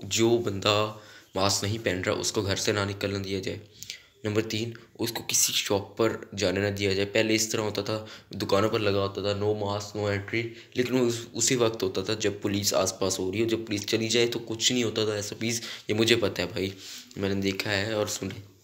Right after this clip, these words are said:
सुना भी है, तो इस तरह कुछ नहीं होता। इस तरह नहीं, पुलिस को चाहिए कि सख्ती से दुकानों वालों पर, अ, जुर्माने लगाए। मैंने देखा है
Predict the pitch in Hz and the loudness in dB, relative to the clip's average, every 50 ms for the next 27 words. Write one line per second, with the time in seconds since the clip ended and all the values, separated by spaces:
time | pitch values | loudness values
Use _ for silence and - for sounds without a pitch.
0 | _ _ _ - - - - - 117 107 101 101 104 104 104 92 92 107 127 135 | _ _ _ -20 -18 -14 -6 -4 -2 0 2 2 2 2 2 0 0 -2 -4 -8
1 | - - - - - - 117 113 - - 113 113 110 113 110 - - - 117 113 | -12 -16 -16 -12 -8 -4 -4 -2 0 2 2 2 2 2 2 2 2 4 4 2
2 | 101 - - 127 139 127 - - - 104 107 107 104 117 139 151 151 - - - | 0 0 0 0 2 2 0 0 0 0 0 0 0 0 -2 -2 -4 -8 -12 -10
3 | - - 117 113 - - 127 - - 101 95 98 120 139 135 135 117 101 98 - | -4 0 0 2 2 2 4 6 6 6 6 4 2 2 2 0 0 0 -2 -6
4 | 101 - - - - - - _ _ _ - - - - - - - 147 143 - | -6 -8 -10 -12 -12 -14 -18 _ _ _ -6 -4 -4 -4 -2 0 2 4 4 4
5 | - 113 101 107 104 90 - 104 101 107 - 101 98 95 98 104 101 95 92 90 | 6 4 4 4 2 0 0 -4 -6 0 2 2 4 4 4 2 2 2 2 0
6 | 92 90 - 104 117 117 - - - - - _ - 95 98 90 - - - - | -2 0 0 0 0 0 -2 -8 -14 -18 -16 _ -4 -2 -2 -2 -4 -10 -16 -4
7 | - 110 120 123 104 98 101 107 110 113 107 101 95 98 95 101 98 104 107 101 | 2 4 6 6 6 6 6 6 6 6 6 6 4 2 0 0 0 0 0 2
8 | 101 117 120 117 - 131 113 101 101 | 2 2 2 0 -2 -4 -4 -6 -8